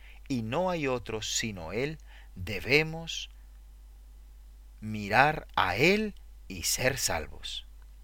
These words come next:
Haciendo esto, le tratamos como a Él le gusta que se le trate, pues Él invita a todos aquellos que están trabajados y cargados, Mateo once veintiocho, a venir a Él,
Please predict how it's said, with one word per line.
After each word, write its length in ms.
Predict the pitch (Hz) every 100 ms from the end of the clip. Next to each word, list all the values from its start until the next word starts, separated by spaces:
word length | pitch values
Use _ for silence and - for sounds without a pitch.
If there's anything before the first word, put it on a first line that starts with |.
| - - - - - - - -
Haciendo 500 | 131 - 208 208 202
esto, 340 | 208 - 220
le 160 | 202 151
tratamos 720 | 104 90 - 139 147 147 -
como 320 | - 104 -
a 60 | 101
Él 160 | 143
le 80 | 147
gusta 420 | 135 147 - 135
que 120 | - 110
se 120 | 85
le 140 | 85
trate, 420 | - 110 - - - - -
pues 320 | - 110 - -
Él 300 | 127 185 202
invita 580 | 185 156 160 - 143 98
a 60 |
todos 480 | - 127 143 143 -
aquellos 580 | 107 - 117 113 117 107
que 140 | 107
están 680 | 92 - 101 95 95 90 82 - - - - - - -
trabajados 1120 | - - - - - 101 101 95 98 - -
y 120 | 101 98
cargados, 920 | 85 82 80 85 73 78 80 - - - - - - -
Mateo 460 | 80 - 104 107
once 320 | 95 92 -
veintiocho, 560 | 90 87 - 87 - - - - - - -
a 140 | 104
venir 400 | 110 107 147 190
a 80 | 180
Él, 340 | 196 202 113